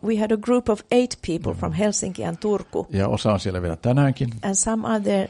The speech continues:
Speaker 1: are still there today.
Speaker 2: Siellä on ainakin kolme meillä vieraana. Anna ei näy täällä, mutta Anna Apsajan, ää,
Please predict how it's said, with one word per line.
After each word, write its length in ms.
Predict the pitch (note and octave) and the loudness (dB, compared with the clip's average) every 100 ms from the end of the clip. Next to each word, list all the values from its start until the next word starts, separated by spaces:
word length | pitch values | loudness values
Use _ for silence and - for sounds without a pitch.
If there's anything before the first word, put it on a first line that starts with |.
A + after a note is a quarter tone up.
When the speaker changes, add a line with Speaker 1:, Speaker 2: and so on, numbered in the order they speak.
| - | -2
Speaker 1:
are 200 | G3 - | -2 -2
still 320 | - - G#3+ G#3+ | -4 -2 0 2
there 280 | F#3+ F#3+ G#3 | 4 4 2
today. 460 | - E3+ F3+ G3+ G#3+ _ | -2 2 4 2 -2 _
Speaker 2:
Siellä 320 | - - G2+ F#2+ | -12 -4 -2 0
on 100 | F#2+ | 0
ainakin 280 | G2 F#2 F#2+ | 0 -2 2
kolme 480 | A#2+ A#2+ A2+ G#2+ G2 A2+ | 6 6 6 4 2 0
meillä 300 | G2 F#2+ F#2+ | 2 2 2
vieraana. 480 | A#2+ A2 G#2+ G#2 F#2+ - _ _ _ | 4 4 4 2 -2 -10 _ _ _
Anna 320 | A2+ B2 A2+ | 2 6 6
ei 80 | G#2+ | 6
näy 140 | A2 G#2+ | 6 4
täällä, 280 | - A2 | 4 4
mutta 200 | G#2 F#2+ A#2+ | 2 0 2
Anna 240 | A#2+ A2 A2+ | 4 4 4
Apsajan, 520 | G#2+ - G2 F#2+ F2+ - - - - - | 0 0 2 0 -2 -10 -20 -20 -18 -2
ää, 480 | F2+ F2 E2+ F2 | 2 2 2 -2